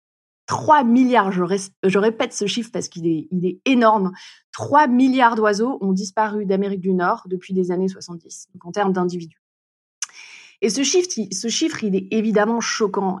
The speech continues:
et il a de nombreuses implications et causes, donc je vais pas pour vous parler aujourd'hui parce que c'est pas nécessairement le sujet. Euh, mais pour ce qui nous intéresse, il est vraiment, euh, il est vraiment, voilà, crucial parce qu'il est le résultat de campagnes de recensement sur le terrain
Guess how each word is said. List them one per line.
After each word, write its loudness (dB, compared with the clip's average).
et 0
il 0
a 0
de -6
nombreuses 0
implications -6
et -4
causes, -6
donc -6
je -12
vais 0
pas 0
pour -8
vous -12
parler 0
aujourd'hui -2
parce -12
que -20
c'est -12
pas 0
nécessairement -4
le -2
sujet. -4
Euh, 4
mais 2
pour -8
ce -6
qui -2
nous 0
intéresse, -2
il 0
est 4
vraiment, -2
euh, -4
il -12
est -10
vraiment, -14
voilà, -12
crucial -2
parce -4
qu'il 0
est 0
le 4
résultat -2
de -2
campagnes -2
de 2
recensement -6
sur -8
le 2
terrain -2